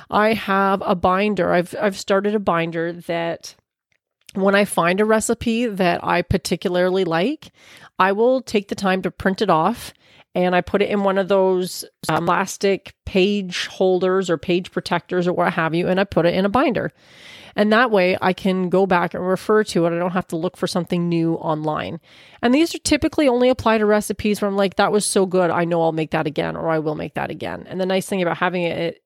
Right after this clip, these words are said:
printed off and ready to go is you're not having to use more paper to print it off. You're not having to try and find it again online somewhere and hope that you find the right one.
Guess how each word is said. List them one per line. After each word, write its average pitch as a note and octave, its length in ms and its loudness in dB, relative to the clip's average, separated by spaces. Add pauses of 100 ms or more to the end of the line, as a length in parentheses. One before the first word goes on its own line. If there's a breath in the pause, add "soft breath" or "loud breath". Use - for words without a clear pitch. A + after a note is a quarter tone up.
(140)
printed F3+ 300 -2
off F3+ 220 4
and F3 100 -2
ready E3 160 0
to D#3 140 -2
go G#3 300 4
is F3+ 100 0
you're E3 80 -4
not E3+ 200 -4
having E3+ 280 -6
to E3 160 -6
use D#3+ 280 -6
more D3+ 140 -10
paper A3+ 380 -2
to G#3 60 -6
print G#3 280 -2
it F#3+ 80 -2
off. F#3+ 300 4 (320 loud breath)
You're F3+ 120 0
not F3 200 2
having G#3 260 2
to F#3 80 -6
try F#3+ 240 0
and F#3+ 140 0
find F#3 240 2
it F3+ 100 -2
again F3+ 260 2
online E3 540 2
somewhere E3+ 460 -2
and E3 80 -4
hope F#3 180 -4
that D3+ 80 -6
you E3 140 -4
find D#3+ 260 -2
the D3+ 60 -6
right D3+ 200 -4
one. F#3 380 0